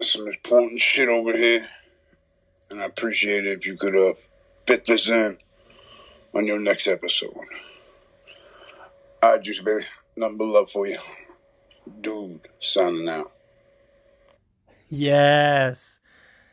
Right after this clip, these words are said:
Speaker 2: Thank you, dude, for that question. Uh, you know, I'm, I'm sort of an anime casual, so I might not have the best list for you, but maybe, uh, I hope that I, I present some things that you might not have seen, or maybe you can at least agree with in part. Um,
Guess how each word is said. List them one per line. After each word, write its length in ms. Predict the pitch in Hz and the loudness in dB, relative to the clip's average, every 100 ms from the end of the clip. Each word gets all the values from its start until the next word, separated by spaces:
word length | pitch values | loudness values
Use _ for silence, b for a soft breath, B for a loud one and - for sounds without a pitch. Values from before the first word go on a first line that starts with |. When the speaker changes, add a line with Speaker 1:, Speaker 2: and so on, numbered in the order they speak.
| b _ | b _
Speaker 2:
Thank 280 | 180 190 170 | -2 -2 0
you, 260 | 165 143 123 | 0 0 -4
dude, 560 | 117 147 135 143 147 | -4 -2 0 -2 -4
for 120 | - | -4
that 200 | 135 135 | 0 0
question. 540 | - 135 135 170 185 208 b b b b b - | 2 2 2 -2 -4 -8 b b b b b -10
Uh, 460 | 156 160 160 160 180 - | -6 -2 -2 -2 -6 -4
you 140 | 170 | 0
know, 220 | 226 226 | 2 0
I'm, 380 | - 180 220 214 - | -4 -4 -2 -4 -2
I'm 140 | 190 | -2
sort 180 | 240 208 | 2 2
of 80 | 180 | 0
an 100 | 180 | 0
anime 360 | 170 180 160 | 0 2 0
casual, 540 | - 151 143 123 117 110 | 0 2 2 2 -6 -2
so 160 | 135 | 0
I 120 | 127 | 0
might 160 | 131 165 | 2 0
not 140 | 156 | 2
have 180 | 139 135 | 2 2
the 80 | 123 | 0
best 340 | 113 147 - | 0 0 0
list 280 | 135 143 - | -2 -2 -4
for 180 | - 151 | 0 0
you, 240 | 156 165 - | 2 -2 -6
but 120 | 139 | -4
maybe, 320 | 135 135 135 | -2 0 0
uh, 200 | 131 123 - b b b | 0 -2 -8 b b b
I 80 | 135 | -2
hope 180 | 135 - | -2 0
that 100 | 131 | 0
I, 260 | 123 135 - | 0 -4 -6
I 100 | 135 | -10
present 440 | - 117 131 131 | -8 -6 -4 -6
some 140 | - 123 | -8 -6
things 240 | 135 127 | -4 -2
that 100 | 127 | -4
you 80 | 123 | -4
might 200 | 127 131 | -2 -2
not 80 | 123 | -4
have 120 | 110 | -6
seen, 500 | - 143 139 139 139 | -6 -4 -2 -4 -6
or 80 | 127 | -4
maybe 200 | 131 123 | 0 0
you 120 | 127 | 0
can 160 | 117 123 | -2 -4
at 60 | |
least 200 | 127 120 | -2 -2
agree 240 | 131 127 127 | 0 2 2
with 160 | 127 | 2
in 80 | 127 | -4
part. 420 | - 139 135 135 - B B B B B - | -4 2 2 2 -6 B B B B B -8
Um, 400 | 127 120 120 | -4 -4 -8